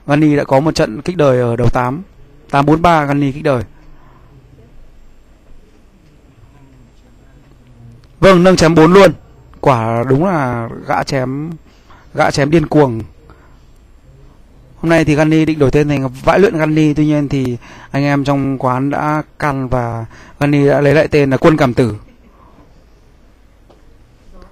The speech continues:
Lúc này thì những con cung R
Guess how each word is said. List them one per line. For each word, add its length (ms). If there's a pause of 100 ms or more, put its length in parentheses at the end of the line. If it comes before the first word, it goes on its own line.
(160)
Lúc 100
này 100
thì 160
những 200
con 880 (420)
cung 180
R 40